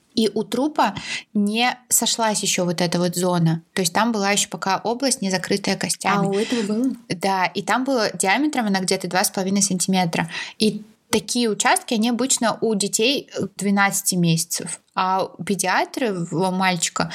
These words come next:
Speaker 1: сказал, что, ну, у него такого не было. Ну, то есть у него к двадцати месяцам уже всё срослось. Там, ну, то есть не может быть такого, что, типа, у него
Speaker 2: Ну, конечно,
Speaker 1: срослось, а
Speaker 2: да.
Speaker 1: там... Сразу же после проведения аутопсии тело ребёнка сожгли в местном крематории. То есть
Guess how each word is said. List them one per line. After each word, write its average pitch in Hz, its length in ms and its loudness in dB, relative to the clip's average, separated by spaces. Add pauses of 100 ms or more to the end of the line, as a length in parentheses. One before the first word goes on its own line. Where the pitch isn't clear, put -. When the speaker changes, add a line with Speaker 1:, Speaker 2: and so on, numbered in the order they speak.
(140)
Speaker 1:
сказал, 185 400 0
что, 180 240 0
ну, 175 220 2
у 170 40 2
него 170 280 2
такого 180 300 -6
не 165 220 4
было. 180 300 0
Ну, 170 160 4
то 170 80 0
есть 160 240 0
у 170 40 0
него 175 440 2
к 165 140 -12
двадцати 175 400 0
месяцам 175 420 2
уже 170 140 2
всё 196 180 -2
срослось. 180 480 -2
Там, 170 220 2 (320)
ну, 180 80 -2
то 180 80 2
есть 165 100 0
не 190 80 2
может 220 240 0
быть 170 140 -6
такого, 208 320 0
что, - 180 -6
типа, 165 240 -4
у 165 40 4
него 165 160 4
Speaker 2:
Ну, 165 40 0
конечно, 196 220 0 (120)
Speaker 1:
срослось, 220 240 2
а 170 120 0
Speaker 2:
да. 170 100 0
Speaker 1:
там... 170 180 2 (540)
Сразу 240 460 0
же 202 100 -2
после 185 720 0 (320)
проведения 180 640 2
аутопсии 175 800 0 (160)
тело 190 240 0
ребёнка 208 380 0
сожгли 185 380 2
в 196 40 0
местном 185 280 0
крематории. 175 580 0
То 190 80 2
есть 185 220 -2